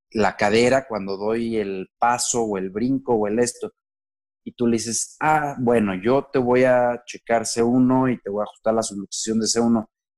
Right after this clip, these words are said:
Y no le explicas la relación que hay entre lo que vas a hacer y su problema, pues lo vas a perder, ¿no? Porque para lo que te está yendo a ver es para ese problema muy específico. Entonces, es tarea del quiropráctico explicarle, ¿no? "Mira,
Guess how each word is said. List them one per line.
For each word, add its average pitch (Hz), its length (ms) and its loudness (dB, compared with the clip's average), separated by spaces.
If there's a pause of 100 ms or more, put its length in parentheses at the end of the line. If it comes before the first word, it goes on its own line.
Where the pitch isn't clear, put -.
(220)
Y 101 120 -2
no 113 120 2
le 156 100 4
explicas 127 440 0
la 117 140 4
relación 95 560 0
que 107 100 -2
hay 104 60 2
entre 95 240 -4
lo 92 100 0
que - 80 -4
vas 101 100 4
a - 20 -2
hacer 95 260 -2
y 87 60 -4
su 90 400 -6 (600)
problema, 107 420 2 (140)
pues - 160 -10
lo 95 80 2
vas 90 140 -2
a 95 160 -2
perder, 90 400 0
¿no? - 280 -6 (440)
Porque 98 260 -4
para 98 200 0
lo 95 100 0
que 101 80 -4
te - 80 -12
está - 180 0
yendo 113 180 2
a 104 40 2
ver 104 140 2
es 101 220 -4
para 101 200 2
ese 117 240 2
problema 92 420 -4
muy 131 260 2
específico. 113 840 -4 (680)
Entonces, 170 460 0
es - 420 0
tarea 123 320 4
del 113 160 -2
quiropráctico 104 760 -4
explicarle, 95 720 -2
¿no? 90 160 -6
"Mira, 90 340 -4